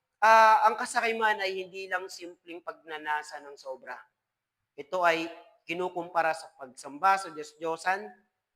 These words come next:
dahil inuuna nito ang material kaysa sa Diyos. Kasi mas inuuna mo na yung material kaysa sa Diyos. So, ang nangyayari, yung material na yung hinahabol mo, hindi na ang Diyos. Kasi malinaw sa Bible na, "Seek first in the kingdom and His righteousness, and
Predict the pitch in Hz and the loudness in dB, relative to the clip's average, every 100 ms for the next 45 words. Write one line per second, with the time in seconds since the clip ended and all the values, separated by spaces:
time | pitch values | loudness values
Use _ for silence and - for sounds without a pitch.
0 | _ - 196 226 220 214 202 202 190 185 | _ -2 0 0 -4 -4 -4 -4 -4 -8
1 | 185 180 165 160 156 - 156 151 156 151 | -8 -6 -6 -6 -10 -10 -12 -10 -10 -10
2 | 139 _ 143 135 - 127 117 123 - - | -12 _ -18 -16 -20 -20 _ _ -20 -20
3 | 165 226 226 214 180 190 185 196 196 196 | -16 -10 -8 -8 -10 -12 -8 -8 -8 -8
4 | 190 190 190 - _ _ _ _ 165 190 | -6 -6 -8 -14 _ _ _ _ -8 -6
5 | 190 185 180 196 185 170 160 - 160 143 | -6 -6 -2 -2 -2 -6 -10 -10 -16 -16
6 | 147 - - 170 185 208 214 220 220 208 | -18 -18 -18 -10 -8 -6 -4 2 2 2
7 | 180 170 170 170 185 185 190 190 190 185 | -2 -6 -8 -8 -8 -6 -6 -6 -10 -10
8 | 185 190 185 175 180 196 170 143 - _ | -10 -4 -2 -2 -4 -12 -12 -14 -14 _
9 | _ _ 170 170 180 175 151 139 127 - | _ _ -14 -10 -8 -8 -8 -10 -18 -20
10 | - - 185 262 240 226 226 220 208 180 | -20 -20 -12 -8 -8 -6 -8 -6 -4 -2
11 | 175 170 196 175 165 202 - _ 202 208 | -2 -4 -8 -10 -14 -18 -20 _ -6 -6
12 | - - _ _ _ 143 156 - 196 196 | -8 -20 _ _ _ -14 -10 -6 -6 0
13 | 196 190 190 - - _ - 151 156 - | 0 0 -4 -16 -20 _ -16 -14 -12 -2
14 | 190 190 196 - - 180 | 0 0 -6 -14 -16 -16